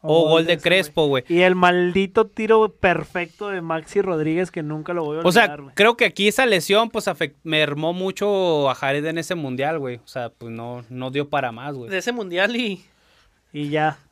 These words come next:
Speaker 1: Porque de
Speaker 2: <laughs>
Speaker 1: aquí, o sea, ya estás en Bolton, te vas de Bolton. Ahora, ¿qué es lo que sigue?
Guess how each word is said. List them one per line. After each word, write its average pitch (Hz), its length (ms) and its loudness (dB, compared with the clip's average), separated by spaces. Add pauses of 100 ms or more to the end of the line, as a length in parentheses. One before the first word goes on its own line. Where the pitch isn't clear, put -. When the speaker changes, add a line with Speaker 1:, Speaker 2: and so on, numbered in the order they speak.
(420)
Speaker 1:
Porque 190 300 4
de 180 80 6
Speaker 2:
<laughs> - 0 -
Speaker 1:
aquí, 214 320 2
o 262 60 6
sea, 226 160 4
ya 202 180 2
estás 226 300 -2
en 226 120 0
Bolton, 269 520 2
te 208 120 4
vas 202 200 4
de 214 80 2
Bolton. 254 540 2 (240)
Ahora, 170 220 2
¿qué 202 120 -4
es 196 60 0
lo 214 120 2
que 180 120 0
sigue? 233 420 2